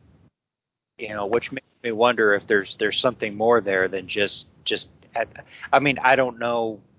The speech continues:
what addictions can do to somebody, but to kind of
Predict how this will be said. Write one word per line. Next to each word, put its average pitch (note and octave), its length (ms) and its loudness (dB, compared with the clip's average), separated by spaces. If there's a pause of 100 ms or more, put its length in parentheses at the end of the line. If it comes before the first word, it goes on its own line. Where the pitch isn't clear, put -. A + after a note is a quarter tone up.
(200)
what B2+ 180 -4
addictions A#2 540 -12
can A2 160 -20
do B2 180 -4
to A#2+ 60 -8
somebody, G2+ 500 -6
but G2 300 -8 (680)
to B2 140 0
kind B2 280 -2
of G2 80 -6